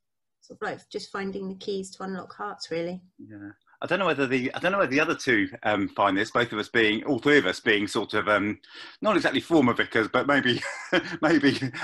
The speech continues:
Speaker 2: undercover or, or, or, or, or, you know, sort of, you know, <laughs> makes it sound like work for the C I A or something, you know, like sleeper agents or
Speaker 1: Secret
Speaker 2: something.
Speaker 1: agent.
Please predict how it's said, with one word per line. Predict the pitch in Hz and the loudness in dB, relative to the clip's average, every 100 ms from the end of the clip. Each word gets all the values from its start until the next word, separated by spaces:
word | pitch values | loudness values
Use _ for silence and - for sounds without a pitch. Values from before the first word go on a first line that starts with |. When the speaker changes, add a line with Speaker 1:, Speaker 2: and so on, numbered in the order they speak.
| - | 0
Speaker 2:
undercover | 143 139 139 139 135 113 | 2 4 2 2 4 4
or, | 110 107 - | 4 2 2
or, | 254 147 170 120 175 | 4 6 6 6 6
or, | 156 131 | 6 6
or, | 180 135 139 139 156 | 6 6 4 2 4
or, | 151 | 2
you | 147 | 2
know, | 120 110 | 0 -2
sort | 147 120 | -4 -2
of, | |
you | 143 101 - - - | 0 0 -4 -14 -10
know, | 110 - | -12 -12
<laughs> | - | -6
makes | 190 | -4
it | 151 | 0
sound | 147 | 2
like | 131 131 | 2 0
work | 123 | -2
for | - | -2
the | 110 | -2
C | 131 | 2
I | 117 120 139 | 4 6 4
A | |
or | 107 101 | 4 2
something, | 101 92 107 | -2 -2 -2
you | 101 | 0
know, | 95 | 0
like | - - | -2 -4
sleeper | - 170 175 - 123 | -6 -4 -6 0 4
agents | 117 113 113 - | 4 2 -4 -2
or | 131 | 2
Speaker 1:
Secret | - 262 | 2 2
Speaker 2:
something. | 156 262 | 2 2
Speaker 1:
agent. | 240 220 | 0 -4